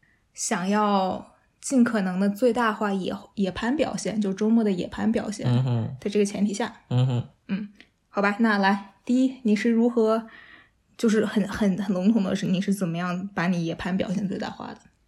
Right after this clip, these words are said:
Speaker 2: 就总体来说，我肯定，如果我周日野攀的话，我肯定周六不会去岩馆，
Speaker 1: <laughs>
Speaker 2: 周五我估计也不会去岩馆。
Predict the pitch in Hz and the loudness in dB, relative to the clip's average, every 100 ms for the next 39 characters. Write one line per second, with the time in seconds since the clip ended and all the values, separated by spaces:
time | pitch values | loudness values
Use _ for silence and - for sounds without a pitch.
0 | _ - 151 147 127 160 120 117 117 113 | _ -8 -4 0 0 4 2 2 2 4
1 | 113 107 - _ _ _ 127 123 120 110 | 4 2 -4 _ _ _ -2 0 2 2
2 | 113 113 113 127 127 131 120 113 104 120 | 2 2 0 0 2 4 6 4 4 2
3 | 117 127 117 107 85 - 95 101 101 - | 4 4 4 2 0 -2 0 0 0 0
4 | - 139 - _ _ _ _ _ _ _ | -2 -6 -16 _ _ _ _ _ _ _
5 | - 123 113 110 110 117 117 127 143 160 | -6 0 2 2 2 2 4 4 6 6
6 | 117 117 120 110 110 92 101 90 - - | 4 4 4 4 0 2 4 2 2 -4
7 | - - - - _ - - 160 151 123 | -6 -6 -10 -18 _ -4 2 4 6 6
8 | 135 120 113 - 156 165 156 98 107 117 | 6 4 2 0 0 4 4 4 2 2
9 | 107 - 98 82 90 - 147 - | 2 2 -2 -2 -2 -4 -6 -16